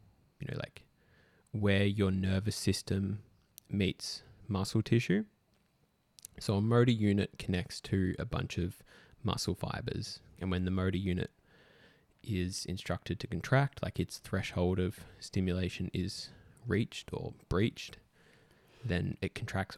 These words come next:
all the fibers that it's responsible for as forcefully as possible. So, yeah, it's an all or nothing kind of phenomenon. And basically, you have really easy to fire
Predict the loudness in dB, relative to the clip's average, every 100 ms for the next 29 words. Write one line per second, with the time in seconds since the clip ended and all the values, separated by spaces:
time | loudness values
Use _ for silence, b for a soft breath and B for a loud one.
0 | 0 2 2 0 -2 -2 -2 -2 -2 -4
1 | -4 -6 -4 -6 -6 -6 -6 -4 -6 -6
2 | -8 -16 -20 -20 -4 -2 -2 0 0 0
3 | -2 -2 -2 -4 -10 -10 -12 -10 -10 -12
4 | B B B B B -6 -2 0 -2 _
5 | -10 -8 -2 2 6 6 6 4 0 -2
6 | -4 -2 -2 0 0 0 0 2 2 0
7 | -4 _ _ _ _ _ _ _ _ _
8 | -20 -20 -14 -2 0 4 4 4 2 2
9 | 4 6 4 0 _ b b b b b
10 | b b 0 2 2 2 2 2 0 -8
11 | -20 _ _ -4 0 2 2 2 2 2
12 | 2 0 -2 -4 -2 0 2 0 0